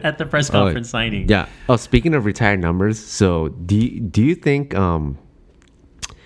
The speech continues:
Speaker 2: what, what are your thoughts on, uh, the Lakers? Uh, should they retire Pau Gasol's jersey?
Speaker 1: Oh, without a question. I think that's without question.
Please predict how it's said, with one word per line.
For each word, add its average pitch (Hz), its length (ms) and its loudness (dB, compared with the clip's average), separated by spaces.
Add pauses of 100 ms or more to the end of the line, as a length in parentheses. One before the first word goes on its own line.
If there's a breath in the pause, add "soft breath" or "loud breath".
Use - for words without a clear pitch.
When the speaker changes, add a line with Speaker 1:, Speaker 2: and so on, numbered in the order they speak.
Speaker 2:
what, 90 220 2
what 101 120 0
are 127 40 0
your 151 100 0
thoughts 123 320 -6
on, 85 640 -2
uh, 82 400 -2
the 90 120 -2
Lakers? 85 720 -2 (1500)
Uh, - 180 -8 (100)
should 98 220 0
they 107 120 2
retire 92 800 0 (100)
Pau 87 160 0
Gasol's 78 380 -4
jersey? 85 340 -2
Speaker 1:
Oh, 185 280 -8
without 196 280 -2
a 185 40 -8
question. 92 680 -10 (560)
I 131 120 -10
think 156 240 -10 (140)
that's 151 220 -16
without 127 280 -4
question. - 440 -12